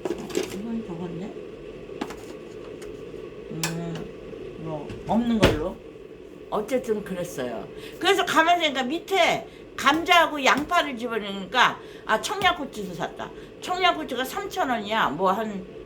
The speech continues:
한 열 개도 안 들었는데 삼천 원이야.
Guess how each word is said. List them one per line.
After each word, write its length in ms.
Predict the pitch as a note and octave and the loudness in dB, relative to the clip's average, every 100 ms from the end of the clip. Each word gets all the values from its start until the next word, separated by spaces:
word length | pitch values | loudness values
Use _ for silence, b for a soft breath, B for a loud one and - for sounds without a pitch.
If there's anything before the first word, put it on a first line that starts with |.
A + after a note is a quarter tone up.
| - - - - - - F#3+ | -14 -16 -16 -16 -16 -16 -10
한 440 | F3+ E3+ D3 - - - - - - - | -6 -6 -6 -10 -12 -14 -14 -14 -8 4
열 220 | A#3 C4 | 4 6
개도 220 | C#4 B3 | 0 2
안 140 | F3+ - | 0 0
들었는데 540 | F3+ D3 B2+ B3 D#3 | -6 -4 -6 -6 -8
삼천 420 | - A#3+ - G3 | -8 -8 -6 -8
원이야. 280 | B2 A2 G2 | -8 -10 -10